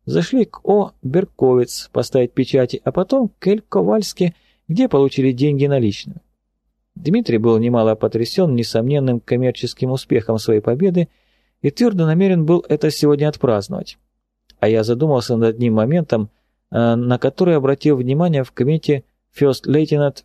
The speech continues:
П. Мерсьер. Военный представитель ордена подшивал свой экземпляр рапорта на премию в папке – и в прошлый раз он вложил пластиковый конверт с рапортом и видеодиском в папку с пометкой «Премиальный»,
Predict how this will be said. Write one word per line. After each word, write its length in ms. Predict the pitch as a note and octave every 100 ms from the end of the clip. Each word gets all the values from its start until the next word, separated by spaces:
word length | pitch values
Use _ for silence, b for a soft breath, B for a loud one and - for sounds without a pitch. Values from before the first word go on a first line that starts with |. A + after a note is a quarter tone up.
| -
П. 160 | C#3 -
Мерсьер. 640 | C3 C3+ - C3 A2 - _ _ _ _ _ _ _ _ _
Военный 580 | - - B2 G3+ A3+ F3
представитель 640 | - C#3+ - E3 E3+ D3+ _
ордена 540 | G#3 G#3 A#2 G2 G2+ - _ _ _ -
подшивал 560 | A2 - D3 F#3 A3+ -
свой 360 | - D#3 F#3 D#3
экземпляр 460 | C3+ C3+ D#3 D3+ -
рапорта 500 | B2+ E3+ E3 C3 C3+
на 140 | B2+
премию 360 | - D3 C#3+ C#3
в 60 | -
папке – 480 | - A#2+ - - - _ _ _ _ -
и 100 | A#2+
в 100 | -
прошлый 360 | A#3+ - B2
раз 200 | E3 -
он 140 | D#3 D3+
вложил 300 | D#3 G#3+ G3+
пластиковый 560 | - D#3+ - D#3+ D#3+
конверт 420 | - C#3+ D3+ D3+
с 100 | -
рапортом 520 | F3 G3+ E3+ D#3 D#3 -
и 100 | C3+
видеодиском 1000 | D3+ C#3 C#3+ C3+ - C3 G3 - E3 D3
в 60 | _
папку 420 | D3+ E3 - C3+
с 80 | -
пометкой 540 | A#2+ D3+ E3 - D#3
«Премиальный», 760 | - E3 F3 D#3 G#2 G2 -